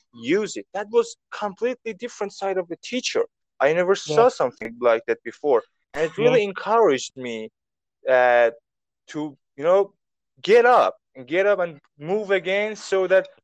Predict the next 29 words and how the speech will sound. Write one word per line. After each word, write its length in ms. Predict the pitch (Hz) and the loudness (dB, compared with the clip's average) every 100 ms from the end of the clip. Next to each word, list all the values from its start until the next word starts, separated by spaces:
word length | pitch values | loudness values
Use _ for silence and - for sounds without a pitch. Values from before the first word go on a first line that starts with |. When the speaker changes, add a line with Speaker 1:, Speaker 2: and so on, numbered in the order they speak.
| - | -4
Speaker 1:
I 240 | 151 196 208 | 2 2 0
finished 420 | - 208 202 151 | -4 -8 -6 -2
Speaker 2:
Yeah. 140 | 165 | 0
Speaker 1:
my 260 | 160 147 131 | 2 0 -4
whole 520 | - 160 180 190 190 - | -6 -2 2 2 0 -6
English 580 | - 165 180 175 170 - - | -10 -6 -2 -2 -4 -10 -2
career 540 | 160 156 160 160 156 156 _ - | 0 0 -2 -2 -2 -4 _ 0
that 260 | 147 160 165 | 2 4 2
year 420 | 160 160 165 160 _ _ | 2 4 4 0 _ _
and 260 | 123 131 127 | 0 0 -2
became 360 | 143 - 165 156 | -6 -2 -4 -4
a 40 | |
teacher 520 | - 127 - 165 160 | -10 -14 -4 2 2
next 400 | 147 151 156 - | 2 -2 -2 -4
year 160 | 160 151 | 2 2
of 160 | 113 | 2
that. 180 | 113 107 - _ _ _ _ _ _ _ 160 | 0 -2 -2 _ _ _ _ _ _ _ -10
Speaker 2:
Oh, 180 | 151 127 | -8 -8
it's 100 | _ | _
brilliant. 520 | 135 139 147 123 113 _ _ _ _ _ _ _ _ _ _ _ _ _ _ _ _ _ _ _ _ _ - | -8 -6 -6 -10 -18 _ _ _ _ _ _ _ _ _ _ _ _ _ _ _ _ _ _ _ _ _ 0
That's 300 | 233 - 233 | 0 0 2
it. 240 | 254 - | 2 2
That's, 280 | 180 226 - - | 2 2 0 -2
like, 180 | 196 208 | 0 2
I 200 | 226 254 | 2 0
think 340 | - 226 185 | 2 0 2
people, 680 | 220 226 - 202 196 190 _ _ _ _ _ - _ | 0 0 0 2 4 2 _ _ _ _ _ -20 _
um, 460 | 170 175 175 165 - | 0 2 2 -2 -8
complicate, 720 | - 214 220 214 208 190 - | -2 0 0 -2 2 2 0